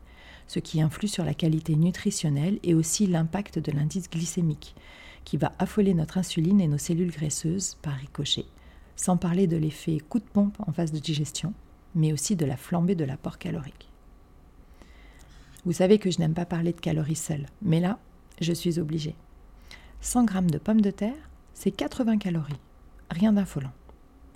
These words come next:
Cent grammes de frites, deux cent cinquante. Et cent grammes de chips, c'est cinq cent cinquante calories. Encore une fois, c'est une question de choix et de logique. Non, les pommes de terre ne font pas grossir.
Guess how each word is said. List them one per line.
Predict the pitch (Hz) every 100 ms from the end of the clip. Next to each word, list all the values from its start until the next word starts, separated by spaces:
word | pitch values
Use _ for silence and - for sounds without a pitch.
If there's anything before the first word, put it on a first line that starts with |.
| - -
Cent | - -
grammes | 147 147 151
de | 156
frites, | - 220 254 - - - - - - -
deux | 139
cent | 139 156
cinquante. | 185 185 160 147 - - - - - - - - -
Et |
cent | 139 - 233
grammes | 233 233
de | 196
chips, | - - 254 - -
c'est | - -
cinq | 156 - - 277
cent | 208 - 220
cinquante | - 185 170 190
calories. | 175 170 160 135 - - - - - - - - - - - - -
Encore | 170 185
une | 190
fois, | 180 254 311 -
c'est | - - -
une | 170
question | 170 160 196 170
de | 147
choix | 139 - 214 - -
et | 190
de | 170
logique. | 175 180 151 - - - - - - - - -
Non, | 151 160 262
les | 233 151
pommes | 170 180
de | 170
terre | 175 262
ne | 226
font | 196 190
pas | 180 233
grossir. | 240 226 226 - 175